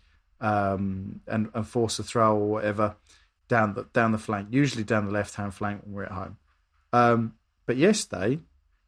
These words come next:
I don't know if it was intentional or it was just the way it kind of shook out, but they passed it around themselves, they went up the line and they scored. And,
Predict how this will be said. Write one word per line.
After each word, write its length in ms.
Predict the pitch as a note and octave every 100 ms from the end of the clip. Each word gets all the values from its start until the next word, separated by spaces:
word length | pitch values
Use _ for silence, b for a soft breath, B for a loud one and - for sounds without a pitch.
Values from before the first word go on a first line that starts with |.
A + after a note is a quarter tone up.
| _ -
I 140 | A#2
don't 180 | A#2 A2+
know 60 |
if 100 | G#2+
it 60 | G#2+
was 100 | G2
intentional 640 | G#2 - F3+ E3+ - E3 E3+
or 160 | D3
it 40 | B2
was 80 | A2
just 200 | C3+ -
the 80 | A#2
way 280 | B2 B2
it 80 | A#2
kind 180 | - A#2+
of 60 | A2
shook 280 | - C3+
out, 320 | C3 A2+ A2+ - _ _ _ _
but 100 | -
they 100 | A#2
passed 420 | - F3+ F#3 -
it 80 | B2+
around 340 | A#2 C#3 G#3+ C#3
themselves, 680 | F#2+ - G#2 C3+ D#3+ - _ _ _ _
they 100 | A#2
went 160 | A2+ D3+
up 100 | A3
the 60 | A2
line 360 | G#2 C#3+ F3
and 80 | F#3
they 100 | E3
scored. 480 | F3+ - A#3+ G2 F#2+ - _ _ _
And, 360 | C3+ C#3 C#3 C#3+